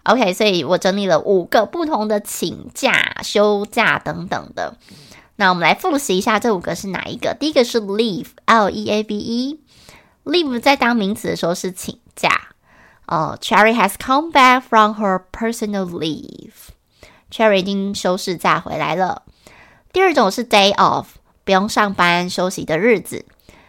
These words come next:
比如说，“Cherry is going to take three days off next week.” Cherry 下礼拜要休三天。第三个 break，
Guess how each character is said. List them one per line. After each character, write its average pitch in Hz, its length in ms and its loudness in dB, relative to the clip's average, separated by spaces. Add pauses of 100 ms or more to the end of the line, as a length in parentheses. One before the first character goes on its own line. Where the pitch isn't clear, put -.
(140)
比 - 100 -6
如 180 120 0
说， 214 160 -2
“Cherry 294 480 4
is - 80 -10
going 254 420 4
to 262 140 -2
take 220 340 0
three 208 260 -2
days 226 280 0
off 180 440 4
next 165 420 -4
week.” 277 260 -2 (880)
Cherry 214 300 4
下 185 200 2
礼 - 60 -4
拜 180 100 2
要 175 140 4
休 170 180 -4
三 190 240 -4
天。 285 460 -2 (1400)
第 254 100 -2
三 220 300 2
个 175 120 2
break， 214 340 2